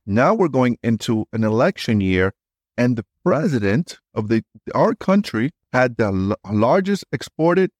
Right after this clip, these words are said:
the, the U S exported a record amount of crude oil in the first half of the year. Ain't that a coincidence as we're going into an election year? Ain't it a coincidence how we're now paying significantly lower than we've been paying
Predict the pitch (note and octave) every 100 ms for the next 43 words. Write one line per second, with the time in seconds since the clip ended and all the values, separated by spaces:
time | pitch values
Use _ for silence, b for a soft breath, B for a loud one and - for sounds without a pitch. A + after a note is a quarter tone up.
0 | _ _ A#2+ B2 A2+ A#2 C3+ A3 G#3+ -
1 | C#3+ - D#3+ E3 E3 - B2+ A#2+ A2+ C#3+
2 | G3+ A3 G#3+ E3+ D3+ D#3+ - B2 - -
3 | F3+ F3+ E3 - - D#3 D3+ C#3+ - B2+
4 | A#2 - C3+ C#3 - _ A#2 A#2 - G2+
5 | G2+ F2+ F2 - _ _ - E3+ - C3+
6 | C#3+ C#3 _ A#2+ - A#2+ G#2+ F#2+ F2 -
7 | - - G2+ F#2+ G2 F#2 A2+ B2+ B2+ -
8 | A2 A2 - - G2+ F#2 _ - A2 G2
9 | F#2 - - E2+ E2 - - _ _ C#3+
10 | E3 G3 F#3+ E3+ - C3+ C3 C3+ B2+ A2+
11 | G#2 G2 - F#2+ G2 G2+ A2 A#2 - A2+
12 | G#2+ G2+ F#2 G#2 G2 A#2+ B2+ - C#3 A2+
13 | B2 A2+ A2+ G#2 F#2+ F#2 F2 F#2+ - G#2
14 | G2+